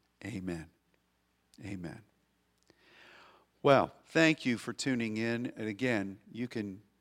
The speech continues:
listen to this again. You can listen to the Sunday school class this morning, watch it. You can participate in the worship time. Uh, you avail yourself of all the archives that are available on the website.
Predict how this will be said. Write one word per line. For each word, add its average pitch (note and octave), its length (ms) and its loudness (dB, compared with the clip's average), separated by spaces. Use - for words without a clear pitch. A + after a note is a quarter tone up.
listen C#3+ 500 0
to B2+ 100 2
this C3+ 260 2
again. C#3 420 0
You A2 80 -6
can G2 160 -10
listen A#2 300 0
to A2 80 0
the G#2 80 0
Sunday C#3 300 4
school - 180 -2
class C#3+ 360 2
this C3 200 0
morning, C3 280 2
watch B2+ 280 2
it. C3 160 -6
You A2+ 80 -8
can G2 220 -10
participate C3 680 -2
in G#2+ 100 -4
the G#2+ 60 -2
worship C3 440 -4
time. C#3+ 320 0
Uh, A#2 40 -6
you B2+ 140 -4
avail C#3 280 10
yourself A2 560 0
of G2 260 -4
all C3 280 6
the C3+ 120 4
archives A#2 580 4
that A2 100 -2
are G#2+ 80 0
available A2 440 -2
on A2 120 -2
the G#2+ 80 -2
website. G#2 580 -2